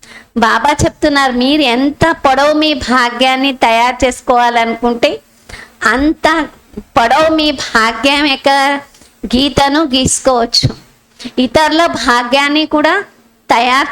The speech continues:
చేయొచ్చు. ఎందుకంటే మనకందరికీ కూడా భాగ్య విధాతగా బాబా తయారు చేశారు. ఎందుకంటే చాలామంది నా భాగ్యం ఏం చెయ్యాలి, నా భాగ్యంలో ఇంతే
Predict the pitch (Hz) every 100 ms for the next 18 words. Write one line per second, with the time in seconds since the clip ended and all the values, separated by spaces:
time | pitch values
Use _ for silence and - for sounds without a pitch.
0 | - 247 233 233 - - - _ _ _
1 | 233 233 277 302 294 349 320 269 277 294
2 | 247 269 285 320 320 339 320 330 339 254
3 | - 220 240 233 294 311 269 233 262 262
4 | 269 262 254 254 330 - - - - _
5 | 233 220 226 254 - - 247 262 247 262
6 | - 240 - 240 185 147 180 _ - -
7 | 240 240 269 294 294 311 - - 226 240
8 | 269 302 311 285 269 285 269 - _ _
9 | _ 247 262 269 - - 220 226 220 269
10 | 262 240 262 262 285 285 269 269 294 339
11 | - - - - 269 269 269 233 220 226
12 | 254 262 269 277 254 254 240 285